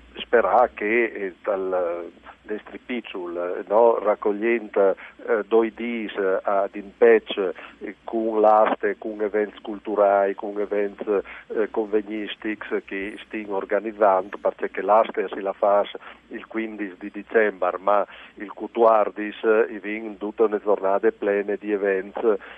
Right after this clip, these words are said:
ehm, le as al mondo forestale. E, e la, e la, e la Sabide quindi si varin anche, eh, un'esposizione di macchine, eh, di attrezzature forestali, eh, e varin due scultori, eh, e varin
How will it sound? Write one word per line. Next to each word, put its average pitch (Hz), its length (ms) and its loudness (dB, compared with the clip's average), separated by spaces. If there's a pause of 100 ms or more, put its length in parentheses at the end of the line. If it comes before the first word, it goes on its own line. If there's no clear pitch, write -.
ehm, 95 960 -6 (220)
le 110 200 0
as 101 320 4
al 98 220 -2
mondo 98 260 -4
forestale. 95 720 -2 (640)
E, 107 480 0
e 113 140 -6
la, 101 320 2
e 110 80 -6
la, 101 300 2
e 110 80 -8
la 101 160 0
Sabide 107 400 -2
quindi 117 480 -8
si 107 100 -8
varin 101 400 -2
anche, 101 540 0 (280)
eh, - 60 -6
un'esposizione 101 1160 -2
di 98 140 -10
macchine, 101 520 -2
eh, 98 440 -2
di 98 100 -8
attrezzature 101 720 -6
forestali, 104 800 2
eh, 98 320 -4 (280)
e 113 60 -6
varin 104 320 -2
due 101 220 0
scultori, 104 760 -2
eh, 104 280 -2
e - 20 -8
varin 101 360 -6